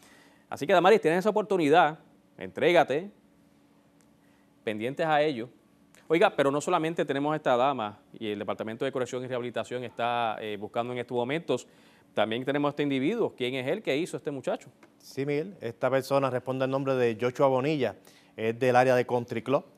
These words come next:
Speaker 2: También fue encontrado culpable por delitos de sustancias controladas.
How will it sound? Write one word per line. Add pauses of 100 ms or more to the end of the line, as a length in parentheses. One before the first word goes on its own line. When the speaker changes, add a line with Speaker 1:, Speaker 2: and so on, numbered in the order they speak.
(280)
Speaker 2:
También
fue
encontrado
culpable
por
delitos
de
sustancias
controladas.